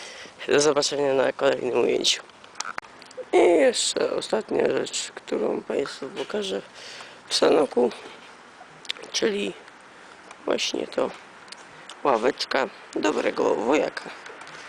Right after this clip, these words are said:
szwejka. Do zobaczenia na kolejnym ujęciu. Udajemy się już tam, czyli w stronę dworca multimodalnego w Sanoku.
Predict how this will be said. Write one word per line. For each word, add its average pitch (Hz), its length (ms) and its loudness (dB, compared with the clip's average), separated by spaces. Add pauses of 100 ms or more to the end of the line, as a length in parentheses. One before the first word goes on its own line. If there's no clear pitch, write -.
(120)
szwejka. - 460 0 (880)
Do 147 60 4
zobaczenia 131 480 4
na 110 160 2 (180)
kolejnym 123 460 4
ujęciu. 240 420 4 (640)
Udajemy 143 560 2
się - 160 0
już - 400 -2 (320)
tam, 135 380 2
czyli - 280 2
w - 80 -4
stronę - 380 0 (600)
dworca - 640 0 (960)
multimodalnego 254 1040 4 (1800)
w 98 320 0
Sanoku. - 640 -2